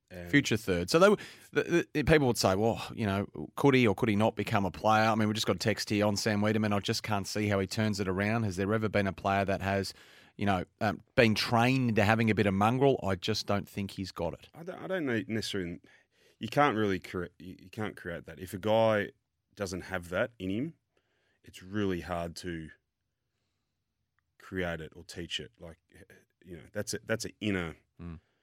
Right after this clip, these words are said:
Speaker 1: kind of, you know, inner mongrel and feeling that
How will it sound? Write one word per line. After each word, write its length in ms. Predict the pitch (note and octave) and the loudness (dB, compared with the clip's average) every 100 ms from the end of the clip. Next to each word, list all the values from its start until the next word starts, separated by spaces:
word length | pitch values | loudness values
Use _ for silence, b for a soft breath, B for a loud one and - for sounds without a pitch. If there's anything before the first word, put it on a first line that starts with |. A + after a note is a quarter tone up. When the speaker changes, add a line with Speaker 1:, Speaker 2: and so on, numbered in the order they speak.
| _ _ _ _ _ _ _ _ _ | _ _ _ _ _ _ _ _ _
Speaker 1:
kind 220 | - F#2+ | -10 -8
of, 100 | E2+ D#2 _ _ _ _ _ _ _ _ _ _ _ D2 | -8 -12 _ _ _ _ _ _ _ _ _ _ _ -20
you 100 | E2 | -16
know, 60 | |
inner 180 | C#2 G2+ | -8 -4
mongrel 460 | F2+ F#2 F#2+ F#2 F#2 | -2 -4 -4 -4 -6
and 120 | E2+ | -8
feeling 460 | - G#2+ G2 F#2 F2 | -6 -2 -2 -2 -6
that 140 | E2+ | -10